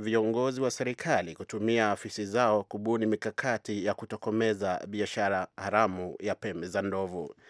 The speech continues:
Akizungumza katika hafla hiyo, Rais wa Kenya Uhuru Kenyatta alisema inabidi kuwe na hekima ya wazee na matumaini ya vijana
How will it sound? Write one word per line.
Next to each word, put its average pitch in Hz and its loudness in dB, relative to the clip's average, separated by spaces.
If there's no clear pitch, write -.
Akizungumza 135 6
katika 120 4
hafla 113 4
hiyo, 123 4
Rais 120 6
wa 117 4
Kenya 123 4
Uhuru 113 4
Kenyatta 120 2
alisema 117 2
inabidi 117 0
kuwe 123 0
na 110 4
hekima 131 2
ya 120 4
wazee 127 4
na 107 2
matumaini 107 0
ya 110 6
vijana 107 4